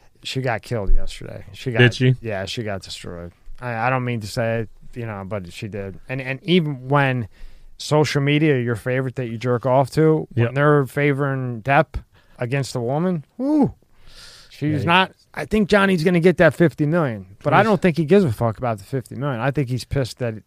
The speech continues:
Speaker 1: he's not gonna be in the next Pirate of Caribbeans, which I think that was a big mistake by them because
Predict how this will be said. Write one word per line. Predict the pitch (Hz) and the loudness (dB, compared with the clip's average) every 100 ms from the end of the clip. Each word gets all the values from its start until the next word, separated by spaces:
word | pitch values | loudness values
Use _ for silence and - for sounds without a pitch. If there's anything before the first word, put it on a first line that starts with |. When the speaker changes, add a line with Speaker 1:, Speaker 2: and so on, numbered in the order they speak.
| _ | _
Speaker 1:
he's | 117 120 | -10 -6
not | 127 113 | -6 -6
gonna | 117 | -8
be | 107 117 | -8 -8
in | 110 | -8
the | |
next | 110 107 - | -10 -12 -14
Pirate | - 117 110 80 - - | -8 -6 -6 -10 -18 -12
of | 110 104 | -10 -10
Caribbeans, | - 117 98 131 202 156 143 131 - _ - _ _ _ _ | -8 -8 -4 0 0 0 -2 -6 -12 _ -20 _ _ _ _
which | 139 147 - | -2 0 4
I | 147 | 4
think | 127 151 117 | 4 2 0
that | 131 120 | -2 -2
was | 120 | -4
a | 107 | -8
big | 104 117 | -8 -8
mistake | 113 - 123 104 | -10 -6 -6 -6
by | 107 107 | -8 -2
them | 143 156 131 120 | 0 0 -2 -6
because | 117 - 120 113 92 98 | -10 -8 -6 -6 -10 -18